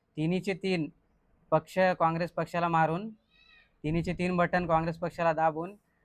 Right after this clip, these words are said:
अ, प्रभाग क्रमांक सात मधील, अ, नगरसेवकला थांबलेले आमचे व्यंग-, गंगाबाई व्यंकटराव बैलके आणि सौ स्वाती नागनाथ गोरलावार आणि नगराध्यक्षपदासाठी थांबलेले मनोरमाताई निलमवार यांना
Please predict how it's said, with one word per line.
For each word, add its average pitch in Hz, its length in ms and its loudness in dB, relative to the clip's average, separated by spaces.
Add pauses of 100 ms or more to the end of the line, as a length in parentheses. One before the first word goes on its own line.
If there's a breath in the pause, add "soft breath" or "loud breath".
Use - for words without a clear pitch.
(300)
अ, 147 140 2
प्रभाग 160 320 2
क्रमांक 170 320 -4
सात 170 280 2
मधील, 170 400 -6 (500)
अ, 139 140 -4
नगरसेवकला 165 580 -2
थांबलेले 165 460 -2
आमचे 165 480 -2
व्यंग-, 156 360 -6 (360)
गंगाबाई 160 440 2
व्यंकटराव 165 440 -2
बैलके 165 560 -4 (340)
आणि 170 460 -2 (240)
सौ 170 340 0
स्वाती 160 520 -2
नागनाथ 165 400 0 (540)
गोरलावार 165 520 2 (440)
आणि 147 200 -6
नगराध्यक्षपदासाठी 165 1080 -2
थांबलेले 170 580 -2
मनोरमाताई 165 840 -2 (360)
निलमवार 170 400 2
यांना 160 300 2